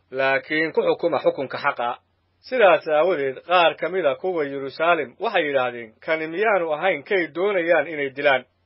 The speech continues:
Bal fiiriya, bayaan buu u hadlaa." Waxbase kuma yidhaahdaan.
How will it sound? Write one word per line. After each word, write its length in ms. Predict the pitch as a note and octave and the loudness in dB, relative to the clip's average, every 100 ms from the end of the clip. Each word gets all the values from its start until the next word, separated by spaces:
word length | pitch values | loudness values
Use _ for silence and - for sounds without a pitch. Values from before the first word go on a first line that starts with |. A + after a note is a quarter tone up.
| - | 0
Bal 160 | C#3 | 0
fiiriya, 480 | C#3 D3 D#3 F#3+ C#3+ A2 A2+ | 0 -6 -4 0 0 -2 _
bayaan 440 | C#3+ D#3 E3+ D3 C#3 | 0 4 4 2 -2
buu 340 | C#3 C3+ C3+ F#3+ | -4 -2 0 0
u 40 | |
hadlaa." 440 | D3 A#2 B2 A#2 - _ _ _ _ _ _ C#3+ | -2 -2 -2 -2 -6 _ _ _ _ _ _ -2
Waxbase 680 | D3 D3+ G#3+ G#3+ C#3 B2+ A#2+ _ _ _ | -2 0 -2 -2 -6 -6 -8 _ _ _
kuma 320 | - D#3 F3 D3 | -10 0 0 0
yidhaahdaan. 560 | C#3 C3+ C3 D3+ C3 | -2 0 2 2 0